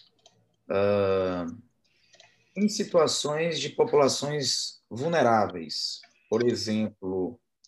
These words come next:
crianças, não, não testemunha de Jeová, tá? A família se recusa, é, ou pede uma determinada terapia, né, que é uma situação,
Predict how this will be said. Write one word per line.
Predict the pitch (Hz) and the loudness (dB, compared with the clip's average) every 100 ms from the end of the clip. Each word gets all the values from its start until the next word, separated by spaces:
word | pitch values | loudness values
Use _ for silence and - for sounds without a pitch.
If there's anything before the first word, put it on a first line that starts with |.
| _ - | _ -2
crianças, | 165 127 95 - 78 - - _ _ _ _ _ _ _ _ - | 2 2 2 -6 -10 -12 -18 _ _ _ _ _ _ _ _ -6
não, | 127 147 180 185 170 | -2 2 2 2 0
não | 151 165 185 | -2 0 0
testemunha | 175 165 170 156 156 147 98 - | -2 -4 -4 -4 -4 -6 -8 -6
de | 127 | -2
Jeová, | 123 135 104 92 - | 2 2 0 -6 -10
tá? | 101 - _ _ _ _ - _ - | -10 -10 _ _ _ _ -20 _ -8
A | - | -6
família | - 180 185 208 202 | -2 0 2 4 2
se | - 196 | 2 2
recusa, | 196 - 160 185 185 226 247 - _ _ _ _ _ _ _ _ - | 2 -2 0 2 2 0 0 -6 _ _ _ _ _ _ _ _ 0
é, | 123 131 | 2 4
ou | 175 175 | 2 2
pede | 147 160 175 156 | 4 6 6 4
uma | 151 | 0
determinada | 143 143 139 143 151 156 | 0 2 0 0 0 0
terapia, | 160 160 151 - 113 101 87 - _ _ _ - | 2 2 2 0 0 2 0 -8 _ _ _ -14
né, | 98 104 120 | -8 -6 -6
que | - 110 | -4 -2
é | |
uma | 127 120 | 0 -2
situação, | - 123 120 - 135 143 143 | -2 -2 -2 -2 -4 -6 -8